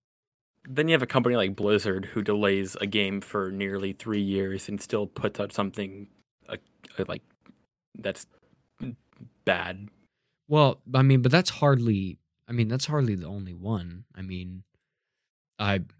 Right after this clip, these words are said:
Speaker 2: uh, uh, Cyberpunk was delayed for years. When did it actually come out? I'm gonna figure that out. Store page. Cyberpunk came out in twenty twenty. I first heard of this game in twenty sixteen.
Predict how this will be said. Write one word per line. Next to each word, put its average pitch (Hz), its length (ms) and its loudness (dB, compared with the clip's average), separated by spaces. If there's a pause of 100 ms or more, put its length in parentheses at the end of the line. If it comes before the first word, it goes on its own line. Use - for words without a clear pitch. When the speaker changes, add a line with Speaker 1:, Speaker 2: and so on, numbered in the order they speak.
(540)
Speaker 2:
uh, 85 200 -4 (200)
uh, 98 180 -6
Cyberpunk 113 840 2
was 101 240 -4
delayed 92 540 -6
for 87 380 -12 (420)
years. 90 720 -6
When 127 160 -8
did 165 120 -14
it 135 60 -6
actually 110 340 -6
come - 240 -20
out? - 160 -20 (120)
I'm 101 80 -20
gonna 98 120 -20
figure 57 280 -20
that 65 140 -20
out. 57 160 -20 (1120)
Store - 380 -14
page. - 880 -18 (1120)
Cyberpunk 175 480 4
came 156 200 6
out 147 80 8
in 123 100 2
twenty 127 260 4
twenty. 104 380 0
I 98 60 0
first 156 240 2
heard 147 160 4
of 131 60 4
this 120 140 2
game 107 220 0
in 98 60 -6
twenty 101 280 -10
sixteen. 73 520 -6